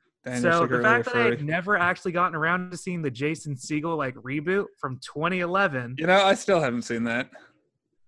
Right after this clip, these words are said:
Speaker 2: Well, I was just like, you know what? I was just ready to, like, I heard a lot of good things about it. So I'm like, you know,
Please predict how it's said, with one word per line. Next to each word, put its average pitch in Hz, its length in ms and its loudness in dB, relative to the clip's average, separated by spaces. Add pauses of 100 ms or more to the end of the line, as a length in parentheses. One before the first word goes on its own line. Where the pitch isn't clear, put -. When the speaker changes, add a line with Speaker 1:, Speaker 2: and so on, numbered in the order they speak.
(200)
Speaker 2:
Well, 196 220 4
I 202 200 4
was 240 140 -2
just 247 160 -6
like, 233 180 0
you 262 60 -6
know 269 120 0
what? 269 200 0 (100)
I 226 140 0
was 226 160 -8
just 220 180 -12
ready 254 300 0
to, 262 120 -10
like, 185 160 0
I 139 100 -2
heard 208 200 0
a 226 60 -2
lot 220 160 4
of 202 40 -4
good 214 140 0
things 202 220 0
about 165 320 2
it. 160 120 -4
So 180 60 -6
I'm 175 60 -6
like, 175 160 -6
you 247 80 -6
know, 277 100 0